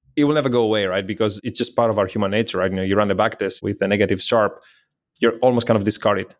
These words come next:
automatically, right? Even before you process it. So when we design portfolios, one of the things I'm very fond of and I'm discussing with the team and we keep on brainstorming is that what makes sense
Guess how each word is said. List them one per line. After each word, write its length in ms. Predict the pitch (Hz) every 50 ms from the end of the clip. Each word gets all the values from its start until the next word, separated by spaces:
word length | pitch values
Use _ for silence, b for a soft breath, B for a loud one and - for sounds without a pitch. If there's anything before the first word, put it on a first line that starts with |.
| _ _ -
automatically, 540 | 143 139 131 117 117 117 113 104 - - 98
right? 200 | 98 98 107 104 - _ -
Even 240 | - 123 113 - 170
before 280 | 117 113 - 123 117
you 100 | 113 104
process 380 | 104 - 107 - - 113 - -
it. 140 | - - _ _ b b b b b b b b b b b b
So 540 | - - - 156 151 147 139 143 - - - _ _ _ _ _ _ _
when 260 | - 147 143 165 170 185
we 80 | 202
design 440 | 208 202 151 120 113 131 131 135 127
portfolios, 840 | 123 - 120 120 - - - 104 104 113 127 147 170 165 - - - _ _ _ _ _
one 240 | - 123 117 143 151
of 60 | 165
the 80 | 160 160
things 380 | - - 131 123 123 120 - -
I'm 300 | 117 110 107 104 107 -
very 200 | - 127 131 139
fond 360 | 131 - - 113 107 107 107 113
of 140 | 113 -
and 100 | - 107
I'm 100 | 104 101
discussing 480 | 98 101 - - 107 104 101 - - 107
with 100 | 104 98
the 80 | 104 101
team 340 | - - 101 101 101 101
and 140 | 98 95 98 104
we 80 | 101
keep 180 | - - 104 -
on 120 | 104 98
brainstorming 600 | 95 98 98 - - - 143 143 131 120 113 110
is 120 | 107 101 95
that 180 | 107 101 101 - _ _ _ _ _ _ _ _ _ _ _ _ _ _ _
what 240 | 110 110 123 131 139
makes 240 | 135 131 - -
sense 500 | - - - 120 104 107 - - - -